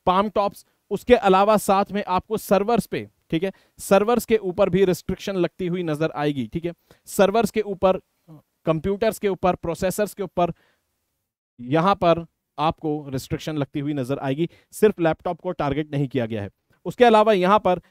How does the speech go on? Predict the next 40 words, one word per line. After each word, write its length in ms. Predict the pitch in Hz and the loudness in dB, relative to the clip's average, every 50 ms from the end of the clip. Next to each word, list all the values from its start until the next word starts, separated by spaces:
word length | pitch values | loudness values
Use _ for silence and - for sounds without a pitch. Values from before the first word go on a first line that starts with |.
| _ _ | _ _
कहता 260 | - 180 185 180 220 208 | 2 4 4 4 4 4
है 120 | 202 202 | 4 2
कि 140 | - 220 208 | 2 -2 -2
भाई 280 | 175 185 196 214 185 - _ _ | 0 0 0 0 -2 -10 _ _
ये 200 | 151 139 165 190 | 0 2 2 4
जो 140 | 185 208 196 | 4 2 0
रिस्ट्रिक्शन 480 | 175 170 - - - 185 - - 208 190 | -2 -2 -2 -2 -2 -4 -2 -4 -4 -2
है 140 | 180 185 185 - _ _ _ | -2 -2 -2 -6 _ _ _
ये 160 | 139 160 185 190 - - | 4 6 6 6 4 2
इमीडिएट 520 | 180 175 196 208 190 160 214 214 208 - - | -2 -2 -2 -2 -2 0 2 0 0 0 -4
इफेक्ट 300 | 156 - - 180 180 - | -10 -4 -4 -4 -4 -2
से 140 | - 196 185 | -2 0 2
लागू 300 | 165 156 147 165 175 180 | 2 2 2 0 -2 -4
की, 140 | 170 175 165 | -2 -2 -4
कर 220 | 156 - 165 147 | -2 -2 -2 -2
दी 100 | 147 170 | 0 0
गई 160 | 156 165 165 151 | 0 2 0 0
है 100 | 170 165 | 0 0
Director 420 | 139 143 151 160 - - 180 156 | 0 0 0 0 -2 -4 -6 -4
General 340 | 135 156 156 160 160 - - | -4 -6 -4 -4 -4 -4 -4
of 120 | 147 156 - _ _ _ - | -6 -8 -8 _ _ _ -10
Foreign 320 | 156 160 175 185 165 - | -6 -4 -4 -4 -6 -4
Trade 240 | - 165 165 165 160 | -2 -2 -2 -2 -2
के 200 | - 156 143 160 - - _ _ _ - | -2 0 0 0 -2 -6 _ _ _ -2
द्वारा, 280 | 135 143 139 120 104 90 - | 2 2 2 2 0 -4 -8
ठीक 120 | - 151 156 | -6 -6 -6
है। 60 | 165 - _ - _ _ _ | -6 -10 _ -20 _ _ _
और 140 | 175 185 185 | 2 4 4
यहाँ 280 | 175 180 190 208 233 | 6 4 6 6 4
पर 200 | - 226 202 196 | 6 6 4 2
कहता 240 | 185 196 190 185 214 | 2 0 -2 0 2
है 120 | 202 202 196 | 2 2 2
कि 120 | 185 202 | 0 -4
जो 180 | 175 190 208 - | -8 -8 -10 -4
इंपोर्ट 520 | 185 175 175 - - 196 208 233 233 - - | -4 -4 -4 -4 -2 0 0 0 0 0 -2
होंगे 300 | 190 185 190 175 127 104 - _ _ _ _ _ _ _ | -6 -2 0 0 -2 -2 -4 _ _ _ _ _ _ _
कुछ 180 | 247 262 - - - | -10 -8 -8 -6 -2
आइटम्स 440 | 185 190 190 190 - 233 233 233 - | 2 4 4 4 4 0 -2 -2 -2
के 120 | - 226 208 | 2 2 2
लिए, 320 | 202 196 202 175 170 175 | 4 4 4 4 4 2